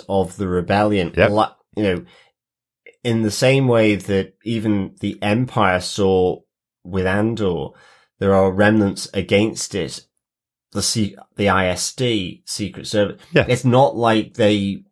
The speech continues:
Speaker 1: the, the New Republic structures don't have their spy agency or their military wing. So it is also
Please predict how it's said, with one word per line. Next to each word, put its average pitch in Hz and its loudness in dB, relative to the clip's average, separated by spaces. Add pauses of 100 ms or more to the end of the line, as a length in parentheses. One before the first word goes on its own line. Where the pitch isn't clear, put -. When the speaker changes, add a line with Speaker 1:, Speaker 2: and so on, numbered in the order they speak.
Speaker 1:
the, 80 -8
the 98 -2
New 104 4
Republic 95 -4
structures 92 -6
don't 98 2
have 98 0 (640)
their 92 -2
spy 104 2
agency 101 -2
or 95 -2
their 87 -2
military 95 -4
wing. 85 -10
So 95 0 (1120)
it 117 2
is 123 4
also 95 0